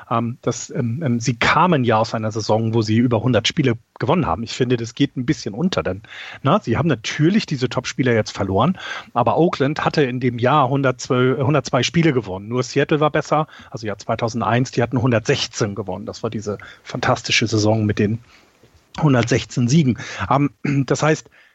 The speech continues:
es ist die, die Art zu scouten, also Spieler zu finden, die gab es ja schon. Und, ähm, die, äh, die Payroll war ja auch jetzt nicht bei achtzig Millionen in der Saison davor,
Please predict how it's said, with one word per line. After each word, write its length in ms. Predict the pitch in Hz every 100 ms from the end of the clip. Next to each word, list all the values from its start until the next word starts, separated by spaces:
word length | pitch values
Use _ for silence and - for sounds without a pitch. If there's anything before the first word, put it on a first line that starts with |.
| _ _ - - _
es 220 | 175 - _
ist 360 | 175 - - -
die, 180 | 139 131
die 380 | - 127 135 -
Art 480 | 180 220 180 - -
zu 140 | 135
scouten, 720 | - - 147 202 - 127 104
also 320 | 104 107 101 - _
Spieler 520 | - - 156 185 175
zu 120 | -
finden, 480 | - - 226 165 110
die 160 | 139 117
gab 280 | 135 190 202
es 180 | -
ja 120 | 98 -
schon. 340 | - - - _ - -
Und, 300 | - 131 120
ähm, 420 | - 131 120 123 117
die, 400 | 135 123 117 120
äh, 400 | 131 113 107 110
die 140 | 120
Payroll 560 | - 165 208 151 135 117
war 160 | 151
ja 200 | 196 147
auch 220 | 135 131
jetzt 280 | - 131 -
nicht 200 | 131 -
bei 180 | 117 113
achtzig 460 | - - 247 - 127
Millionen 420 | 107 107 165 196
in 140 | 120
der 120 | 110
Saison 340 | - 107 104 104
davor, 420 | 98 - 110